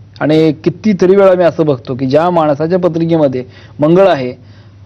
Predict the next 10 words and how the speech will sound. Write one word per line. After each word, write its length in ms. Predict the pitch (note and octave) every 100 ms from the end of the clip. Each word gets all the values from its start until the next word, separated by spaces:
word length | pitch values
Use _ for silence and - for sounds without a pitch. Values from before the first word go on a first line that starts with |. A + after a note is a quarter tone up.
| - -
तो 100 | G3+
मा-, 300 | A3 G3 F#3+
त्या 180 | F3 F#3+
माणसांना 580 | F#3+ F3+ F3 F#3+ F#3+ F#3+
ज्योतिषी 340 | E3+ D#3+ F#3
लोकांना 280 | F#3 E3+ F3
तुम्ही 200 | E3+ F3+
पवळं 320 | D#3+ D3 D#3
धारण 240 | D3 C3 B2+
करा, 140 | A#2+